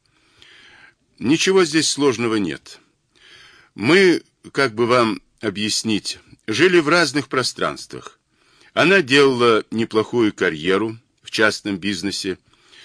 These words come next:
а я так и остался инженером – на агонизирующем заводе. Смело можно сказать, что жили на её деньги. Кого-то, быть может, такое положение и устраивало бы,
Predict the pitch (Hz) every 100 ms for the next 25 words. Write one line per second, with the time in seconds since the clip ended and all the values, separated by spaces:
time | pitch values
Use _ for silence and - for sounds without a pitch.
0 | - - - _ 127 180 220 220 202 170
1 | - 160 160 - 143 113 110 104 101 98
2 | 95 87 _ _ 92 110 104 - 113 107
3 | 117 107 98 98 92 85 - 85 82 76
4 | 73 67 - _ _ _ _ - - -
5 | - - 117 190 208 196 175 - 110 160
6 | 156 147 - 113 139 147 - 123 107 110
7 | 190 147 98 - 107 113 104 117 78 69
8 | 67 64 - _ _ _ _ _ - -
9 | _ _ _ - 139 233 226 139 123 -
10 | 123 107 110 - 104 113 104 95 98 98
11 | 87 95 90 90 - 87 - - 98 131
12 | 165 170 170 151 160